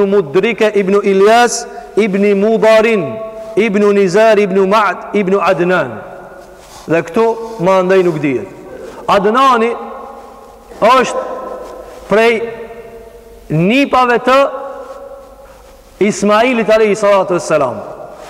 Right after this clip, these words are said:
Sa ka mes Adnanit dhe Ismailit, është polemik të dietarët, kanë thënë dietarët, nuk dim sakt pas Adnanit kush vjen. E dim veç një sakt se prej te Adnani lidhet drejt për drejt me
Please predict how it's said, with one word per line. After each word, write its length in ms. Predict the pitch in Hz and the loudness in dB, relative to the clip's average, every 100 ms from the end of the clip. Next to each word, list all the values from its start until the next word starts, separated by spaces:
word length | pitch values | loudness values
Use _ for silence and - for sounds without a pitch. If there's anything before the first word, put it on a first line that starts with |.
| - | -16
Sa 280 | - 240 269 | -4 0 2
ka 200 | 269 269 | 2 2
mes 220 | 262 220 - | 2 -2 0
Adnanit 560 | 233 214 262 247 226 | 0 2 2 2 2
dhe 100 | 220 | 2
Ismailit, 600 | 220 208 214 214 240 262 - - - - - - | 0 0 2 2 0 -2 -6 -16 -18 -18 -8 0
është 180 | 202 - | 0 2
polemik 400 | 214 220 240 190 | 2 2 0 0
të 100 | 196 | 2
dietarët, 580 | 202 196 233 262 269 - - - | 2 4 2 2 0 -2 -12 -4
kanë 180 | 196 208 | 0 2
thënë 200 | 240 240 | 2 2
dietarët, 560 | 220 214 240 240 220 - - - | 2 2 2 4 2 -2 -14 -10
nuk 360 | 160 202 262 180 160 196 | -2 0 0 -2 -4 -2
dim 300 | 254 196 151 | 0 -2 -6
sakt 500 | - 262 226 - - - - - - - - - - | -4 2 2 0 -8 -12 -14 -16 -18 -20 -20 -10 0
pas 220 | 262 - - | 0 2 0
Adnanit 560 | 214 208 262 269 254 | 0 4 4 4 0
kush 200 | - 220 | -2 -2
vjen. 260 | 185 175 127 - - - - - - - | 2 2 0 -8 -16 -18 -20 -20 -8 0
E 120 | 202 | 0
dim 280 | 185 277 254 | 2 0 2
veç 160 | 269 233 | 0 0
një 140 | 240 | -4
sakt 600 | - 262 269 - - - | 0 2 2 -4 -14 -10
se 140 | - 220 | -2 -2
prej 320 | - 269 277 | 2 2 2
te 60 | 269 | 2
Adnani 560 | 262 233 262 277 277 240 | 0 2 4 4 2 0
lidhet 460 | 214 269 277 247 180 | 0 2 2 2 4
drejt 240 | 269 - | 2 2
për 140 | 254 | 0
drejt 260 | 220 254 202 | 4 2 2
me 180 | 226 | 0